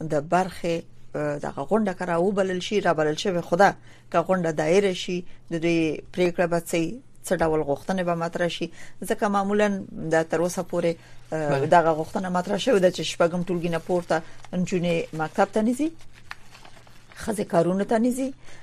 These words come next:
Speaker 1: اه، د مؤسسو او ادارو پخواني، اه، پخواني کارکوونکي، لکه څنګه چې پخوا په نورمال ډول کارونو ته تللې، دفترونو ته تللې، اوس په هغه ډول نه ځي.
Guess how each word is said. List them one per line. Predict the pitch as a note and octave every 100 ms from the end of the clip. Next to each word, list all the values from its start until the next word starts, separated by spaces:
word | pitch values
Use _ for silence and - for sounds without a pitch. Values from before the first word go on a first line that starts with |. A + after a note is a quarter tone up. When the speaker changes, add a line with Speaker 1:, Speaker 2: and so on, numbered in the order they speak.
| -
Speaker 1:
اه، | F3 F3 E3+
د | E3
مؤسسو | E3 E3 E3 - - F3+
او | E3+ D#3+ -
ادارو | E3 D#3+ E3 E3+ E3 D#3+
پخواني، | D#3 - D#3+ F3 E3+ D#3 -
اه، | D3+ D3+ D3+ -
پخواني | - E3+ G3+
کارکوونکي، | - D#3+ - D#3 D#3+ D#3
لکه | D3+ D#3+
څنګه | - E3 -
چې | D#3
پخوا | E3 E3
په | D#3+ E3
نورمال | D#3 E3 E3
ډول | D#3+ D#3+ - - - -
کارونو | F#3 F#3 G#3
ته | F#3+ F3+
تللې، | - F3+ F3+ E3+
دفترونو | D#3 - E3 G#3 F3
ته | F3+
تللې، | F3 F3 E3+ E3 - -
اوس | F#3+ -
په | D#3+ -
هغه | E3+ E3
ډول | D#3 D#3+ E3
نه | F3+
ځي. | G3 G3+